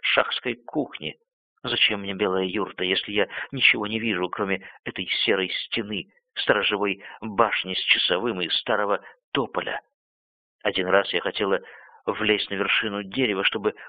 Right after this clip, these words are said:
увидеть голубую даль степей, но евнухи стащили меня.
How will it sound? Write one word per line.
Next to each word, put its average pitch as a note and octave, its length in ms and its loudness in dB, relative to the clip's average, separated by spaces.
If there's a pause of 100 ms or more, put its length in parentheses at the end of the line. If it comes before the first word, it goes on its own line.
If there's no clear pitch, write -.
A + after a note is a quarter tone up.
(120)
увидеть A#2 640 0
голубую A2+ 600 -2
даль A2+ 340 -2
степей, A#2 680 -2
но A2 160 0 (360)
евнухи G#2 560 -2
стащили - 680 0
меня. E2+ 320 -6